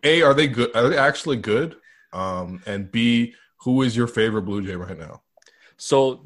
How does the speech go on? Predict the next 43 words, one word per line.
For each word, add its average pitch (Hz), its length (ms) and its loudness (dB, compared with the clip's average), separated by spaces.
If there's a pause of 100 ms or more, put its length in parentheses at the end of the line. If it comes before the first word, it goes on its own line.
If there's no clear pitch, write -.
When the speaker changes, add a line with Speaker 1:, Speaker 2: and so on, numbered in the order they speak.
(100)
Speaker 2:
they're 127 180 2
not 135 280 0
good. 110 260 -2 (260)
Um, 104 280 -2
you 110 80 -2
know, 107 80 0
the 110 140 0
only 143 180 2
reason 131 460 -2 (160)
they're 104 520 -2
going 117 280 2
to 113 80 -2
make 104 240 -4
the 98 80 -10
playoffs 101 600 -8 (100)
is 95 160 -6
because 95 320 -8
they 95 120 -6
expanded 104 640 -4
the 98 100 -8
playoffs 98 460 -10
to 101 140 -10 (120)
eight 110 200 -10
teams. 104 460 -12 (160)
Speaker 1:
Mm. 92 340 -10
Speaker 2:
And 98 260 -6
in 98 140 -8
general, 120 340 0
like, 120 140 -2
they're 175 140 4
a 170 80 4
five 160 240 0
hundred 151 240 -2
team, 123 340 -6 (300)
and 113 80 -10
Speaker 1:
Mm-hmm. 107 120 0
Speaker 2:
they've 107 160 2
won 123 220 -2
a 131 60 0
lot 117 220 0
of 110 60 -4
close 110 300 -2
games. 101 500 -8